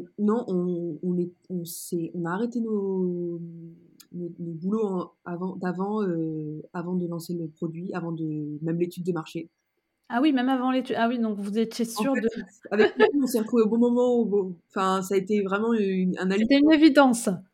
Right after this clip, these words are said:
Speaker 1: C'est que on a même, euh, décidé chacune de quitter nos boulots avant même de savoir qu'on allait travailler ensemble. Mais au moment où on a chacune quitté nos boulots, on s'est parlé et on s'est dit, bah, en fait, on a le même objectif, faisons-le ensemble.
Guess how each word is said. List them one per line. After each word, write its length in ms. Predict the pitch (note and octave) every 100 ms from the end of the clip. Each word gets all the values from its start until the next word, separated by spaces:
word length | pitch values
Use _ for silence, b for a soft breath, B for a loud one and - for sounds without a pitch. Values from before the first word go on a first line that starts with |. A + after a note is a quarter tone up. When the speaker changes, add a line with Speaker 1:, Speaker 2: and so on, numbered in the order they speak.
| _ _ _
Speaker 1:
C'est 60 | A3+ -
que 260 | A3+ A3 G#3+ G#3
on 100 | G3+
a 80 |
même, 380 | G#3 A3 A#3+ A#3
euh, 560 | A3 G3 F#3+ F#3 F#3 F3+
décidé 460 | F3+ A3 - G#3+
chacune 360 | A3 A#3 A#3 A#3+
de 80 | G#3+
quitter 260 | - -
nos 140 | G#3 G3+
boulots 340 | F#3+ G#3+ B3 G3+
avant 320 | G3 F#3+ G#3
même 500 | G#3+ A#3 B3 B3+ A#3
de 100 | G3+
savoir 340 | - G#3 G#3
qu'on 100 | A3
allait 120 | F#3+
travailler 280 | F#3 G3 G3
ensemble. 400 | F#3 F#3 G3 B3 C4 _ _ _ _ _
Mais 120 | G3 G#3
au 100 | G#3+
moment 480 | A3+ A#3+ B3 B3+
où 160 | B3 G#3+
on 40 | G3
a 80 |
chacune 340 | F#3+ G#3+ G#3+ G3+ _
quitté 140 | G#3+ F#3+
nos 60 |
boulots, 540 | F3+ F#3+ G#3+ B3+ C4 - _ _ -
on 80 |
s'est 160 | G3 B3+
parlé 460 | A3 G3 G#3+ A#3+ -
et 140 | G3+
on 40 | F#3
s'est 180 | F#3+
dit, 100 | F#3+
bah, 480 | G3 D#3+ D#3 D#3 D3+ - _ _ _
en 80 | F3
fait, 160 | F#3+ A#3
on 80 | E3+
a 60 |
le 120 | D#3+
même 260 | D#3+ E3+ F3+
objectif, 540 | E3 E3 E3 G3 C4 - _ _
faisons-le 320 | G#3+ F#3+ F#3 F#3+
ensemble. 500 | E3 E3+ F#3+ A3+